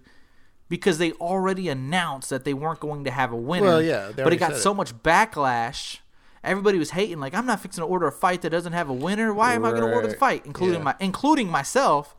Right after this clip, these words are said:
Speaker 2: Right.
Speaker 1: So the W B C was probably like, "Oh shit, we need to make something happen." Uh, yeah, well, let's, uh, a-,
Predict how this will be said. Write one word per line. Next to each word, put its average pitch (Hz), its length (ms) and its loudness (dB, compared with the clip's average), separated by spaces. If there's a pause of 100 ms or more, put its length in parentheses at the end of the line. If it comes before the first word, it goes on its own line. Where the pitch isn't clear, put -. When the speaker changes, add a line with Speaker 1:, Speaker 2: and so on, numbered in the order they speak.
Speaker 2:
Right. 104 320 -4
Speaker 1:
So 208 100 4
the 190 80 6
W 220 260 0
B 190 120 -4
C 262 200 -4
was 202 140 -2
probably 170 280 4
like, 139 320 0
"Oh 143 220 -4
shit, - 360 -4
we 139 100 -8
need 170 120 -6
to 131 80 -4
make 120 180 -6
something 147 300 -4
happen." 113 400 -4
Uh, 110 300 -2
yeah, 147 300 0
well, 120 100 -6
let's, 156 240 -4
uh, 135 300 -2 (1000)
a-, 202 160 2